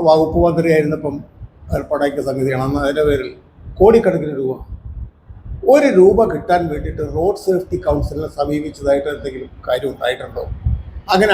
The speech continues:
അങ്ങനെ ആണെങ്കിൽ തന്നെ ഏതെങ്കിലും ഒരു രൂപ നേടിയിട്ടുണ്ടോ? എത്രയോ ലോക്കൽ ബോഡീസ് അല്ലെങ്കിൽ പ്രാദേശിക സംഘടന, അമ്പ-, സ്ഥാപനങ്ങളൊക്കെ തന്നെ ഇത് മേടിച്ചുകൊണ്ടേയിരിക്കുന്നു.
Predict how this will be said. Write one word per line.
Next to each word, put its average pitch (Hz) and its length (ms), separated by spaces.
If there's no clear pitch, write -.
അങ്ങനെ 185 280
ആണെങ്കിൽ 190 320
തന്നെ 165 240
ഏതെങ്കിലും 165 360
ഒരു 185 180
രൂപ 160 200
നേടിയിട്ടുണ്ടോ? 165 720
എത്രയോ 247 360
ലോക്കൽ 196 380
ബോഡീസ് 170 320
അല്ലെങ്കിൽ 160 220
പ്രാദേശിക 165 540
സംഘടന, 151 420
അമ്പ-, 160 480
സ്ഥാപനങ്ങളൊക്കെ 151 720
തന്നെ 143 200
ഇത് 156 140
മേടിച്ചുകൊണ്ടേയിരിക്കുന്നു. 151 760